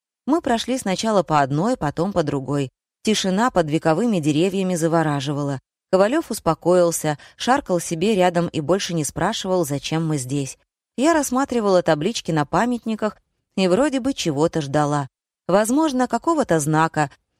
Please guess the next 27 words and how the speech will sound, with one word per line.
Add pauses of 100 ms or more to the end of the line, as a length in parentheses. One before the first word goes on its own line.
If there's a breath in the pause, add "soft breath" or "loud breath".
(200)
но
не
отказалась
бы
от
стрелки
с
надписью (220 loud breath)
«Разгадка
там». (460)
Ковалев
наверняка
решил,
что
я
продолжаю
бродить
здесь
из
упрямства, (360 loud breath)
а
я
в
самом
деле
чего-то
ждала.